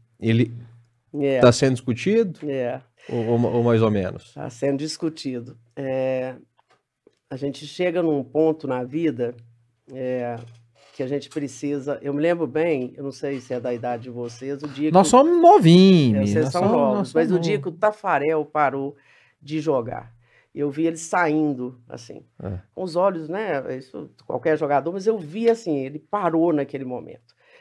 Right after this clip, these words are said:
Speaker 2: E um dia, numa entrevista dele, ele dizendo o quanto que ele se preparou pra parar. "Eu não tenho vontade de parar,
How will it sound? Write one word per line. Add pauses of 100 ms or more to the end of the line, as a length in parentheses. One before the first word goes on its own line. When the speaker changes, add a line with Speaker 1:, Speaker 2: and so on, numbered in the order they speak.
(160)
Speaker 2:
E
um
dia,
numa
entrevista
dele,
ele
dizendo
o
quanto
que
ele
se
preparou
pra
parar. (460)
"Eu
não
tenho
vontade
de
parar,